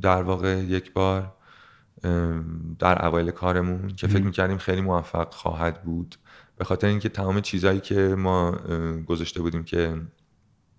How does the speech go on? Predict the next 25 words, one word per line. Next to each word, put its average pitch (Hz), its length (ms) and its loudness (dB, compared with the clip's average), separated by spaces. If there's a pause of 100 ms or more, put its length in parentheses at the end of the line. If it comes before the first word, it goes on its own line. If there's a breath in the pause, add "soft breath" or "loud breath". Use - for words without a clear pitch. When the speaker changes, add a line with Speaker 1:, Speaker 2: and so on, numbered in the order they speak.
(600)
Speaker 1:
ام، 78 680 -2 (600)
تو 104 80 2
ذهن 92 260 6
خودمون 82 480 4 (520 loud breath)
که 98 80 2
یه 90 200 6 (960)
برند 87 420 6
یا 80 480 6
محصول 80 680 0
موفق 80 540 0
باید 80 200 2
داشته 80 280 -2
باشه 82 200 0
رو 95 100 6
داشت، 80 400 0
چون 98 380 0 (840)
مخصوصاً 98 580 2
قبلاً 82 520 4
که 90 220 -2
تعداد 78 720 0 (140)
برندها 78 300 0
کمتر 76 440 -2
بود، 82 220 -2 (180 loud breath)
Speaker 2:
مهم. 101 380 2
Speaker 1:
خیلی 98 500 6